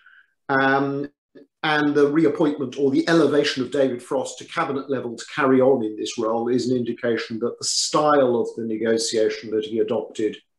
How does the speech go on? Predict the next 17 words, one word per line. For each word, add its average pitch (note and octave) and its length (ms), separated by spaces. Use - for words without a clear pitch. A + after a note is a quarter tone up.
during A#2+ 520
the, G#2+ 420
uh, G#2+ 400
talks - 560
is C#3+ 140
not E3+ 220
really C3+ 200
going A2 200
to - 80
change. - 400
Um, G#2 680
so C3 360
I A2+ 60
think F#3 140
we C3+ 80
should - 180
be B2 120